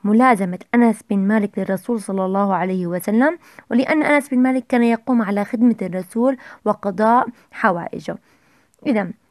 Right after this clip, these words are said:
أنس بن مالك كان من أكثر الصحابة رواية للأحاديث الرسول صلى الله عليه وسلم،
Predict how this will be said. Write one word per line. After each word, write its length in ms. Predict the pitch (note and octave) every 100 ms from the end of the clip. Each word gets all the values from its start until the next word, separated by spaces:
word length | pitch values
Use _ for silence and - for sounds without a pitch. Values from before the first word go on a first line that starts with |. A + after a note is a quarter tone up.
| _ -
أنس 280 | B3 B3 -
بن 120 | G3+
مالك 480 | G3 G3+ A#3 C4+ E4+ _ _ _ -
كان 520 | A#3+ A#3+ A#3 A#3+ A#3 _ -
من 100 | A3 -
أكثر 380 | D#4+ - - G3
الصحابة 720 | G3 - G3+ - A3+ G#3+ G#3
رواية 540 | G3+ F#3+ A3 A3 G3 F#3
للأحاديث 800 | F#3 - - G3+ F3+ A3 G#3
الرسول 520 | F#3+ F#3+ F#3 - A3+ A3
صلى 240 | G#3 G3+
الله 360 | F#3 G3 G3+ G3
عليه 380 | F#3+ G3+ F#3
وسلم، 520 | F3 F3+ G#3 A3 D4